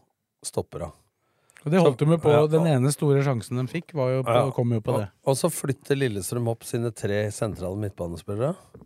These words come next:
Speaker 1: og bekka. Og tvinger Tromsø til å slå langt. Så langt, veldig bra.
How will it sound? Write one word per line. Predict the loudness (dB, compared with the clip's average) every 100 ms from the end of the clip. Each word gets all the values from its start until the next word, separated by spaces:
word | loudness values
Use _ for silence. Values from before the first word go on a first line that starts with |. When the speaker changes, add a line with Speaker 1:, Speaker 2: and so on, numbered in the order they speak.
| -20 _ _ _ _ _ _ _
Speaker 1:
og | -4 -2
bekka. | -4 -4 -10 -10 -14 _ _ _ _ _ _ _ _ _ _ _
Og | -2 -2
tvinger | -2 -2 -2 -2 -4
Tromsø | -2 -4 -4 -6 -8
til | -6
å | -6
slå | -4 -2
langt. | -2 -4 -8 -18 -20 -12
Så | -4 0 2
langt, | 2 -2 -8 -20 _ _ _ _ -6
veldig | -4 -4
bra. | -4 -6